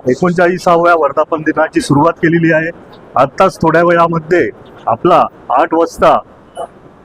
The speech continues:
जनकल्याणार्थ लक्ष्मी नारायण याग यज्ञ सुरू होणार आहे. हा याग दुपा-, अ, चौदा तारखेला दुपारी, अ, दोन वाजता पूर्णाहुती होईल.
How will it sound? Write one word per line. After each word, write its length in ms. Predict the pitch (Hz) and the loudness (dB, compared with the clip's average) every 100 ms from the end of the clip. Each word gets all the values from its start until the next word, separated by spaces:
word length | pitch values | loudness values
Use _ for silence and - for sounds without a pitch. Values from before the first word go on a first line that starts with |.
| - - - - | -20 -20 -20 -6
जनकल्याणार्थ 840 | 156 185 185 175 175 170 170 165 160 117 110 135 | -2 0 0 0 0 0 -2 0 -2 0 -4 -6
लक्ष्मी 540 | 131 - 170 180 175 - - - - | -6 -2 0 0 -2 -8 -14 -16 -4
नारायण 460 | 139 143 160 165 160 | -2 0 0 -2 0
याग 80 | 156 156 | 0 0
यज्ञ 240 | 156 156 | -2 -2
सुरू 260 | 160 139 160 | -2 0 2
होणार 280 | 170 165 160 | 0 0 0
आहे. 180 | 151 117 107 - - - | 0 -4 -10 -20 -12 -2
हा 180 | 143 170 | 0 2
याग 200 | 160 131 113 - - - - - - - | 2 0 -6 -20 -20 -20 -20 -20 -20 -4
दुपा-, 320 | 127 - 151 | -4 2 2
अ, 200 | 143 131 | 2 -2
चौदा 360 | 131 139 139 180 | 0 -2 0 0
तारखेला 540 | 185 165 180 170 139 | 0 -2 -2 2 0
दुपारी, 520 | 117 120 151 165 131 101 - - - - | 0 -2 -2 0 -4 -8 -18 -20 -20 -4
अ, 340 | 113 123 123 123 - | 0 2 0 -2 -4
दोन 220 | 123 185 | -2 0
वाजता 420 | 185 180 - 175 147 - - - - | 0 -4 -2 0 0 -4 -20 -10 -2
पूर्णाहुती 500 | 151 170 175 170 180 | 0 0 0 0 0
होईल. 280 | 165 160 | 0 -2